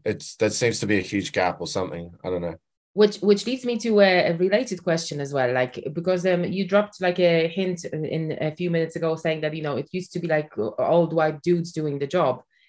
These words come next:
Speaker 2: in the past. Is there a lot more, more diversity these days? Like, you know, women in the business, like you said, old
Speaker 1: Yeah.
Speaker 2: people, people and stuff.
Speaker 1: Absolutely.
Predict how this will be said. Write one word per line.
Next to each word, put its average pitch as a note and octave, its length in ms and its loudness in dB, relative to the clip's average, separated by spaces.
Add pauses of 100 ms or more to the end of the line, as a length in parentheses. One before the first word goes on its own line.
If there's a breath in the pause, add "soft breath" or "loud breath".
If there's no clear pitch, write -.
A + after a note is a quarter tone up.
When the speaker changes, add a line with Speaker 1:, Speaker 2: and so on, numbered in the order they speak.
(220)
Speaker 2:
in E3 140 2
the D3+ 80 0
past. D#3 420 0 (340)
Is F#3+ 160 6
there G#3+ 260 8
a G3 40 6
lot G3+ 180 6
more, G3 160 2 (160)
more F3+ 200 2
diversity F3 680 2
these F3+ 200 -2
days? B3+ 440 0 (240)
Like, D3 160 -4
you D#3+ 60 -2
know, D3 100 0
women F3+ 340 4
in F3+ 120 2
the F3 80 2
business, E3 440 -2
like D#3 140 -4
you E3 60 -4
said, D#3 260 0
old E3 180 6
Speaker 1:
Yeah. G2+ 80 2
Speaker 2:
people, C#3 420 4 (100)
people E3+ 200 -2
and D#3 140 -4
stuff. D3 320 -4 (1040)
Speaker 1:
Absolutely. A#2+ 840 2